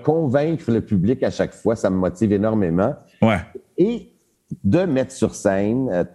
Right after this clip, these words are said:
Speaker 1: toutes les couches possibles. J'en ai, j'en ai peut-être fait un dixième des couches possibles de ce que c'est un être humain.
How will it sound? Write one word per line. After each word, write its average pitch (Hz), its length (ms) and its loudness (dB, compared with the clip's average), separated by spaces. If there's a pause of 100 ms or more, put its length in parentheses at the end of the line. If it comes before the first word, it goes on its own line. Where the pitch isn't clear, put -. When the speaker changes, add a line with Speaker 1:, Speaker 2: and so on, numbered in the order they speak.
Speaker 1:
toutes 175 260 0
les 101 200 2
couches - 300 -2
possibles. 104 520 0
J'en 95 200 2
ai, 87 340 0
j'en 92 320 0
ai 95 80 0
peut-être - 380 -2
fait 117 340 0
un 120 140 2
dixième 110 540 0
des 95 100 0
couches 101 200 -4
possibles 113 580 -2 (500)
de 117 240 2
ce - 120 -8
que 98 120 0
c'est 113 220 0
un 95 100 0
être 90 280 -2
humain. 80 220 -2